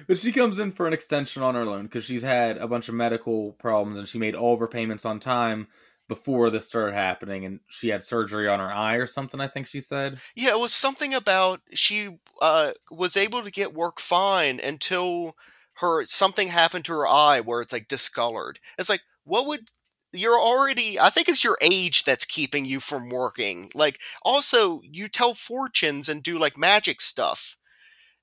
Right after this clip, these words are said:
Speaker 2: I think that the older you get, the more sought after you would be, of, like, "Oh, I don't want the twenty-something-year-old guy we get. I want the eighty-year-old woman that can't talk." <laughs>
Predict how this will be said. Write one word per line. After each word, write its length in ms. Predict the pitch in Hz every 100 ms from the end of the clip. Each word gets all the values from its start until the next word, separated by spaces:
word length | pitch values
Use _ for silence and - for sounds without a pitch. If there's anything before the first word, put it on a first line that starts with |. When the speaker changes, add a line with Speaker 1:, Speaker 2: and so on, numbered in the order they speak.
| -
Speaker 2:
I 120 | 220
think 340 | - 330 339 -
that 200 | 254 -
the 120 | 220
older 380 | 190 226 233 208
you 180 | 196 147
get, 280 | 208 208
the 80 | 175
more 280 | 156 170 202
sought 340 | - 185 165
after 400 | 151 170 - 175
you 160 | 135 143
would 240 | 135 113 -
be, 340 | 175 120 87
of, 220 | 156 143
like, 140 | 147 139
"Oh, 400 | 202 277 190 226 -
I 120 | 226
don't 220 | 294 214
want 240 | 208 214
the 120 | - 147
twenty-something-year-old 1120 | - 175 190 185 180 165 170 165 160 147 117
guy 340 | 139 165 175
we 280 | 143 117 117
get. 260 | - 117 110 - - -
I 160 | 190
want 260 | 247 285 -
the 180 | 196 -
eighty-year-old 840 | 151 180 175 175 165 165 170 131 110
woman 360 | 151 165 135 120
that 140 | 120
can't 280 | - 156 -
talk." 460 | - 143 135 92
<laughs> 40 | -